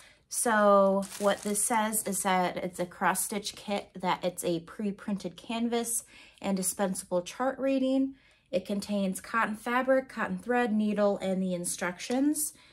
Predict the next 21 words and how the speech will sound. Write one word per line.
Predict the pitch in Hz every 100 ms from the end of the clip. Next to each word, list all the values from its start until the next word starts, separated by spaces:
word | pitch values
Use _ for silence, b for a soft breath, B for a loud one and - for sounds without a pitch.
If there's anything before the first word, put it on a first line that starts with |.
| b b
So | - - 196 190
here | - 226 226
is | 226 208
what | 208 202
this | 226 -
looks | 196 185 180 180 -
like. | 190 180 196 285 - - B B B B
Um, | 202 196 196
on | 202 196
the | 185
back, | 208 208 247 247
it |
also | - 202 196 - 196 190
includes | 185 185 - 208 190 185 -
some | - 190
helpful | 185 202 190 - 196
instructions | 180 180 - 269 285 - 220 185 170
on | 170
how | 170 165
to | 156
cross-stitch, | - - 151 - - - - - - -